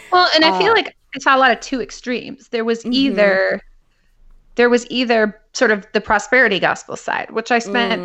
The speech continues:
Speaker 1: a
Speaker 2: Mm.
Speaker 1: lot of the early work in the book talking about, of sort of name it and claim it and believe your way out of this and behave your way out of this even.
Speaker 2: Mm-hmm.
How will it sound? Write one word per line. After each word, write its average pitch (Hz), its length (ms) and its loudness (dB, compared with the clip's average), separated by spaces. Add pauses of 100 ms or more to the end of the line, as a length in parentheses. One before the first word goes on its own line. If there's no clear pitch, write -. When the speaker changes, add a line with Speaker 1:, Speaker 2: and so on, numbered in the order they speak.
Speaker 1:
a 220 40 0
Speaker 2:
Mm. 233 60 2
Speaker 1:
lot 233 240 4
of 233 80 -2
the 220 120 0
early 202 240 2
work 185 200 -4
in 196 100 -4
the 180 60 -4
book 170 200 -4
talking 262 340 -2
about, 165 380 0
of 185 100 -8
sort 196 220 -4
of 196 200 -4
name 208 280 0
it - 80 -6
and 196 80 -8
claim 202 280 0
it 190 140 -2
and 180 80 -6
believe 214 340 -2
your 214 120 -2
way 196 180 2
out 196 160 4
of 185 120 -6
this 185 300 -2
and 180 220 -6
behave 196 540 0
your 170 180 2
way 170 200 4
out 170 180 0
of 170 140 -8
this 175 220 -8
even. 175 420 -6
Speaker 2:
Mm-hmm. 170 300 -14